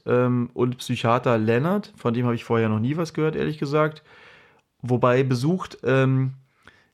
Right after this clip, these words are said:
er wird auch anscheinend irgendwie verfolgt und will dort, äh, anscheinend auch so kurz untertauchen. Aber eigentlich,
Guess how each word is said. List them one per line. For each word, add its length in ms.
er 140
wird 160
auch 140
anscheinend 460
irgendwie 340
verfolgt 640
und 220
will 140
dort, 460
äh, 360
anscheinend 420
auch 120
so 120
kurz 320
untertauchen. 880
Aber 540
eigentlich, 800